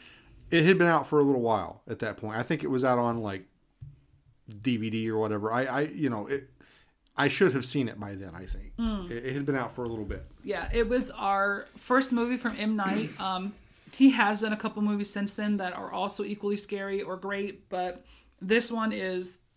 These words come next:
Speaker 2: the best out of all of his movies, and it was a great, a great concept, this movie. Um, next honorable mention, The Exorcist. Um, for its time, I mean, this movie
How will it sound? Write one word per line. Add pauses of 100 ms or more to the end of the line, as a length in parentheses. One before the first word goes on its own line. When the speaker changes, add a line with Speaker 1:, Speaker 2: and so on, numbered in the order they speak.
Speaker 2:
the
best
out
of
all
of
his
movies,
and (420)
it
was
a
great, (140)
a
great
concept,
this
movie. (320)
Um,
next
honorable
mention, (120)
The
Exorcist. (260)
Um, (260)
for
its
time, (600)
I
mean, (100)
this
movie